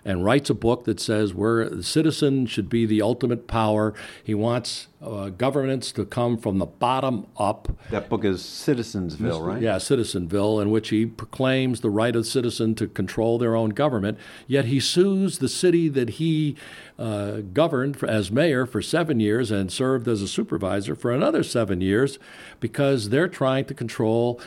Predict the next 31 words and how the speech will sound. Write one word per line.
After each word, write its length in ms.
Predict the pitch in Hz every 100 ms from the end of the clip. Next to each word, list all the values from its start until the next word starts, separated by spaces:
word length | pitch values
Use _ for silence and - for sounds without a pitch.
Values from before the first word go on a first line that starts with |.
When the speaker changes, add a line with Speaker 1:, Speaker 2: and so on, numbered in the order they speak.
| -
Speaker 1:
the 80 | 110
destiny 500 | 90 131 - 135 131
of 200 | 117 90
land 460 | 95 127 151 151 151
that 220 | 117 -
they 240 | 135 127
own, 400 | 147 170 110 147 - - -
and 240 | 156 113 113
he's 260 | 180 226
doing 320 | - 127 117 123
it 180 | 165 - - -
for 120 | 131
the 80 | 101
benefit 540 | 175 214 - 123 135
of 280 | 110 95 90
rich 340 | 156 - - _ -
developers 640 | 175 127 131 101 143 170
who 100 | 160
give 260 | 123 131 143
him 320 | 123 143 147 - -
tens 520 | - 156 156 156 139 139
of 140 | 135
thousands 640 | - 120 123 110 117 117
of 100 | 131
dollars 400 | 123 196 165 104 -
or 180 | 123 131
their 180 | 139 160
allies. 600 | 220 170 87 73 - - - - - -
And 520 | 110 120 117 120 - -
to 100 | 131
me, 480 | 131 247 226 180